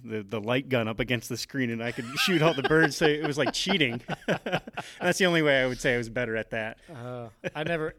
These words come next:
Speaker 2: I never thought about doing that. We didn't, we didn't, like I said, we didn't have a Nintendo,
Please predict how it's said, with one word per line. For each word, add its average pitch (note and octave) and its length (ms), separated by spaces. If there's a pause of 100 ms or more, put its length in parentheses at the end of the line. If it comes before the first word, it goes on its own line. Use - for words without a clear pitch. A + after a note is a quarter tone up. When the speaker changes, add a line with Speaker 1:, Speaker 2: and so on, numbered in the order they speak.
Speaker 2:
I C#3 120
never E3+ 180
thought D3 200
about A2+ 200
doing A2 180
that. G#2+ 200 (440)
We D3+ 120
didn't, F#3+ 220
we F3 100
didn't, F#3+ 280
like D3 180
I C#3+ 40
said, C#3 140
we C#3+ 80
didn't D#3 140
have C#3+ 100
a B2 140
Nintendo, B2+ 440